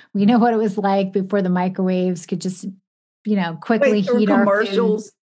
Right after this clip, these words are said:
Speaker 1: Yeah. We know what it's like to have no remote control and have to actually change the television station until we found what we were looking for. I tried to explain to my kids the other day what a T V guide was. I'm like, "We used to have to go to the store and you would
Speaker 2: <laughs>
Speaker 1: buy it. And then you would, like, look through it like a book to try to find your favorite show." And they're like,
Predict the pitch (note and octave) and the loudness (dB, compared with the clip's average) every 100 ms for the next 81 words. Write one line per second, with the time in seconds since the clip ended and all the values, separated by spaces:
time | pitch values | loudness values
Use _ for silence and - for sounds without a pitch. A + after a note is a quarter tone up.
0 | G#3+ - - G#3 E3 D4 A#3+ C#4 C#4 B3+ | -10 -8 -2 0 0 0 2 4 2 0
1 | - C4 B3+ A3+ A3+ A3+ C4 C4 A#3+ B3 | 0 0 2 0 2 4 4 4 4 2
2 | A3+ A3+ A3+ A3+ G#3+ G#3+ A3 G#3 G#3 G#3 | 0 0 2 2 2 2 2 0 -2 -4
3 | - A3+ F#3+ A#3 A3 A3 A3 G#3+ F#3+ A3 | -4 -4 -4 0 2 4 2 -2 0 0
4 | G#3 G3+ G3 G#3 G3 G3 F#3+ - F#3 F#3+ | 2 0 0 0 0 0 -2 -2 -2 -2
5 | - F#3 F#3 F#3+ G#3 G3 F#3+ F#3+ G3 G3+ | -2 0 0 0 0 -2 -2 0 0 -2
6 | G3+ G3 F#3+ F#3+ G3 F#3+ F#3+ F#3 F3+ F3+ | -2 -2 0 0 0 0 0 -2 -2 -6
7 | F3+ - - - - B3 D4 C#4+ B3 - | -10 -18 -20 -12 -4 -2 0 0 -2 0
8 | B3+ A3+ A#3 A3+ G3+ G#3 G#3+ G3+ F#3+ G#3 | 0 2 2 0 0 -2 0 0 0 0
9 | G3+ G3 F#3+ A3+ G#3 G3 G3 G#3 G3 F3 | 0 -2 0 0 0 0 0 0 0 -2
10 | E3+ - A3 A#3 B3 D#4+ D#4+ D#4 D4 C4+ | -4 -4 -2 0 0 0 0 -2 -2 -2
11 | B3 A3+ C4+ - F#4 C4 B3 A3+ A3 - | 0 0 0 0 0 2 2 2 2 0
12 | C#4 D4+ C4+ G3 A#3 A#3+ A#3 A#3+ A3+ B3 | 0 2 0 0 0 0 0 -2 -2 -2
13 | C#4 F4+ - F4+ F#4 B3+ A#3+ A3 F#3+ F#4+ | -2 -2 -2 -2 0 0 0 0 0 0
14 | - - G3 - C4 A#3+ - B3+ C4+ C4+ | -2 -6 -6 -2 -2 -2 -2 0 0 0
15 | C#4+ - B3 A#3+ A#3 - C#4 C4 C4+ A#3 | -2 -2 0 0 -2 -2 2 4 4 4
16 | A3 | 0